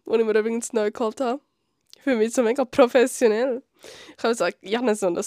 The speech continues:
professionelles Mikrofon, ich habe einen eigenen Podcast. Und trotzdem liege ich da am Dienstag um <laughs> elf Uhr am Morgen in meinem Bett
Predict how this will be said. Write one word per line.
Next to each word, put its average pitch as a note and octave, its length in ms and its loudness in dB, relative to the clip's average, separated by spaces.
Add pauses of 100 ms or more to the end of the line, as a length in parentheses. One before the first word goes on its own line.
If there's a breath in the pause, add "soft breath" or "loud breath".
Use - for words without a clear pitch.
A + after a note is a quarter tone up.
(140)
professionelles G#3+ 760 -2
Mikrofon, C4+ 920 2 (140)
ich - 80 -20
habe - 100 -8
einen - 100 -10
eigenen G#3 560 -6
Podcast. C4 1080 -4 (720 soft breath)
Und A3 160 -4
trotzdem B3+ 380 0
liege A#3+ 220 -8
ich G3 60 -14
da B3 280 -4 (1120 loud breath)
am A#3+ 160 0
Dienstag B3+ 560 0
um D4 80 6 (120)
<laughs> - 100 -6
elf G4 200 10
Uhr E4+ 120 4
am C4 100 2
Morgen F4+ 600 0 (840 loud breath)
in G#4+ 160 6
meinem F#4+ 220 0
Bett - 420 2